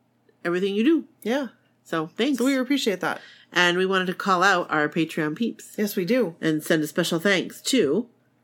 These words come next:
Speaker 2: Yes.
Speaker 1: Kelly, Christine, Courtney.
Speaker 2: What's up, Kelly, Christine, and Courtney?
Speaker 1: Jackie, Jill, Jerusha.
Speaker 2: Hey, Jackie. Hey, Jill. Hey, Jerusha.
Speaker 1: Hallie,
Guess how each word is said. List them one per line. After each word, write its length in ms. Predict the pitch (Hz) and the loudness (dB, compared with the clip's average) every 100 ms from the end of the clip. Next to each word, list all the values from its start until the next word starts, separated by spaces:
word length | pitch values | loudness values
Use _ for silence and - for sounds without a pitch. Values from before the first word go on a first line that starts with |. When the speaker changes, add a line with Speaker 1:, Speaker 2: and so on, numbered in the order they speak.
| _ | _
Speaker 2:
Yes. 420 | - 226 - - | -8 -8 -10 -16
Speaker 1:
Kelly, 360 | - 160 156 285 - _ _ _ _ _ _ | 0 2 2 -2 -6 _ _ _ _ _ _
Christine, 640 | - 175 - 151 160 269 - _ _ _ _ _ _ _ _ - | -6 -2 2 2 0 -4 -6 _ _ _ _ _ _ _ _ -2
Courtney. 520 | 180 147 156 220 302 - | 0 2 0 -2 -4 -6
Speaker 2:
What's 180 | 196 220 | -2 -2
up, 180 | 214 | -2
Kelly, 260 | - 170 151 | -2 0 0
Christine, 420 | 151 151 - 156 | -2 -8 -4 -2
and 80 | 156 | -2
Courtney? 440 | 160 - 165 180 - _ _ _ _ _ _ 170 | -2 -2 -2 -4 -10 _ _ _ _ _ _ -10
Speaker 1:
Jackie, 680 | 147 170 156 - 190 262 - _ _ _ _ _ 139 | 2 4 4 2 0 0 -6 _ _ _ _ _ -14
Jill, 640 | - 175 139 120 147 214 _ _ _ _ _ | 0 2 4 2 -2 -4 _ _ _ _ _
Jerusha. 640 | 190 147 160 247 - 123 185 _ _ - | -6 0 2 2 0 -2 -4 _ _ -8
Speaker 2:
Hey, 140 | - | -4
Jackie. 540 | 233 156 151 170 196 - | 2 0 0 -2 -2 -4
Hey, 200 | _ 370 | _ 0
Jill. 400 | 202 151 139 196 - | 2 2 2 0 -6
Hey, 160 | _ 330 | _ 2
Jerusha. 480 | 220 156 160 190 226 _ - - _ _ - - - - | 4 2 2 -2 -2 _ -20 -20 _ _ -20 -20 -10 2
Speaker 1:
Hallie, 580 | 180 175 180 185 240 | 6 6 4 2 0